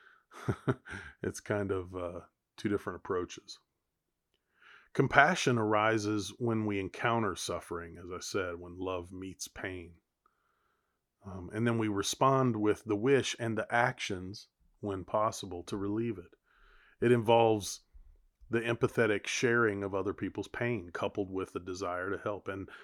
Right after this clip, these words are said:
the primary difference between the two is in their focus. You know, metta is about cultivating that wish for happiness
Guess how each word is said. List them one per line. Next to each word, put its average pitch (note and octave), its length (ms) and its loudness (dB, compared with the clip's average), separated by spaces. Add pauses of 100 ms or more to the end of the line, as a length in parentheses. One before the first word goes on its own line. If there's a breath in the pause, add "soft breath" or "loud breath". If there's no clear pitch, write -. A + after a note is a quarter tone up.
(180 loud breath)
the A2 100 2
primary A#2+ 480 4
difference A2 400 0
between B2+ 340 -2
the G#2+ 80 0
two F2+ 260 -6
is F#2+ 140 -4
in F#2+ 140 -6
their F2+ 140 -8
focus. - 600 -4
You F2+ 100 -10
know, F2+ 140 -14
metta G2+ 360 0
is F#2 160 -2
about F2+ 280 -4
cultivating F#2+ 760 -4
that F#2 220 -4
wish A2 340 2
for - 180 -8
happiness F#2+ 720 -6